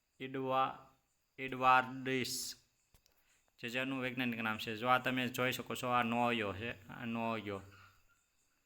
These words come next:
જે તમને ખેતરોમાં, વાડીઓમાં બધી જોવા મળે છે.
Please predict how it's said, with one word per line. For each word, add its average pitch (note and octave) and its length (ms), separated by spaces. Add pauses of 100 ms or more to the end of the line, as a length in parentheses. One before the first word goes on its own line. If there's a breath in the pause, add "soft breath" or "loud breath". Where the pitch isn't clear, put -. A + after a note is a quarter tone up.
(640)
જે A#2+ 160
તમને B2 240
ખેતરોમાં, C3 920
વાડીઓમાં B2+ 760
બધી B2 260
જોવા A#2+ 240
મળે A#2 240
છે. - 240